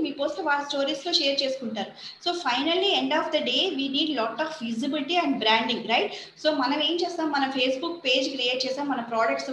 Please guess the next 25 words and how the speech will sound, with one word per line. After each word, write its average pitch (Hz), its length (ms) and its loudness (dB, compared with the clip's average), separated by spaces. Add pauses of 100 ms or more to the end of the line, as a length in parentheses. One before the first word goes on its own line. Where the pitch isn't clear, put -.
వాటి 233 240 0
వెరిఫికేషన్, 233 580 0 (140)
మొబైల్స్ 226 480 0
అనో 226 180 -2 (580)
లేదంటే 240 340 2
ఇంకోటి 262 400 4
ఏదో, 233 180 4 (280)
ఆ, 226 40 6 (680)
పెట్టుకుంటాం, 214 460 0 (100)
రైట్? 277 180 4 (280)
So 330 60 2 (120)
అది 269 140 2 (100)
Facebook 277 420 2
పేజ్ 311 240 2
ఎందుకు 302 240 -2
పెట్టుకుంటాం, 277 400 -2 (120)
చాలా 302 360 2
మందికి 302 260 0 (100)
తెలియాలని, 226 480 2 (100)
రైట్? - 180 2 (260)
So 320 80 4 (120)
మన 269 100 2 (140)
కస్టమర్స్ 330 560 0
కానీ 247 180 -2 (160)
ఆ 226 40 4